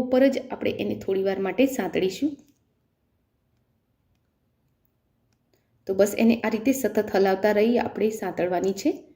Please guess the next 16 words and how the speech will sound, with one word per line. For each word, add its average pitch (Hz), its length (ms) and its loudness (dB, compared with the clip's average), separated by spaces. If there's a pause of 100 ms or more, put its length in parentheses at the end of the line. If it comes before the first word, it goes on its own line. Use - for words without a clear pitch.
(540)
જેથી 190 260 -4
કરી 233 220 4
આપણા 190 320 -4
મસાલા 240 380 2
સારી 185 260 -2
રીતે 180 200 -2
સાંતળાઈ 185 480 -2
જાય. 262 160 0 (3500)
અને 302 120 10
હવે 302 220 4 (140)
એમાંથી 247 280 4
તેલ 226 320 2
છૂટું 214 320 -4
પડવા 180 320 4
લાગ્યું 190 340 0
છે, 302 120 2